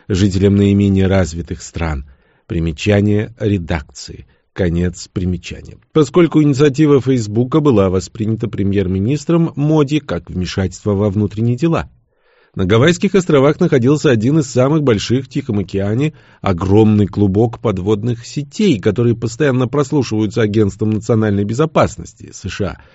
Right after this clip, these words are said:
С точки зрения международного права,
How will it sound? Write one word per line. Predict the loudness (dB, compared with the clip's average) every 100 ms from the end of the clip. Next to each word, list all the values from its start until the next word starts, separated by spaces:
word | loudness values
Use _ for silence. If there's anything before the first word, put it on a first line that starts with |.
| _ -20
С | -4
точки | -2 -2 -8 -6
зрения | -2 0 0 0
международного | -2 -2 0 0 0 -2 -8 -8
права, | -2 0 0 -2